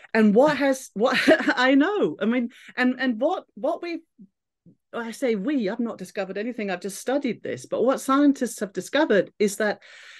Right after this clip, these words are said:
there are, um, L H receptors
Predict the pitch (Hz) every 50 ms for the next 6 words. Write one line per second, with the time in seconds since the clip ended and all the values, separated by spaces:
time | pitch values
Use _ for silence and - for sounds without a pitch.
0 | - _ - 226 233 240 233 233 240 233 226 226 220 220 220 208 - - _ _
1 | - - - _ _ _ _ _ _ _ _ _ _ _ _ _ - 208 214 208
2 | 208 202 202 196 190 196 _ - 226 262 294 285 277 262 233 - - - - -
3 | 220 202 - - 302 285 285 - - - - 131 120 101 - - - - -